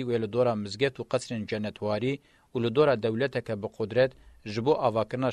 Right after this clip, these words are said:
şaristaniyekê gav wê biavêtin. Qilaneke bazirgan a bajarekî biçûk di demeke pirkin de salên şeşsed û pêncî, şeşsed û çil piştî Zaynê bû împaratoriyek. Ji lewra di çarçoya siyasî de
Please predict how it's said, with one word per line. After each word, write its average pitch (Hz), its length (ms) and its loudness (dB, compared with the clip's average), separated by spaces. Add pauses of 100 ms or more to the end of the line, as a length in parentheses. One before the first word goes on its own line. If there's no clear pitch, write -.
şaristaniyekê 120 840 -2 (280)
gav 113 300 6
wê 107 200 0
biavêtin. 95 500 -4 (1000)
Qilaneke 123 520 2
bazirgan 113 540 0
a 113 240 -2
bajarekî 127 560 0
biçûk 147 300 -6 (380)
di 104 160 -6
demeke 135 460 0 (160)
pirkin 123 380 0
de 120 140 6 (480)
salên 131 460 2 (100)
şeşsed 120 440 -4
û 117 80 -4 (120)
pêncî, 107 420 -2 (100)
şeşsed 113 420 -4
û 107 80 -6 (100)
çil 143 220 0 (420)
piştî 113 260 -6
Zaynê 123 440 -2 (300)
bû 113 140 0 (160)
împaratoriyek. 110 720 -4 (300)
Ji 113 260 -2
lewra 135 420 4 (120)
di 110 100 -2
çarçoya 127 460 2
siyasî 120 460 -2
de 147 180 4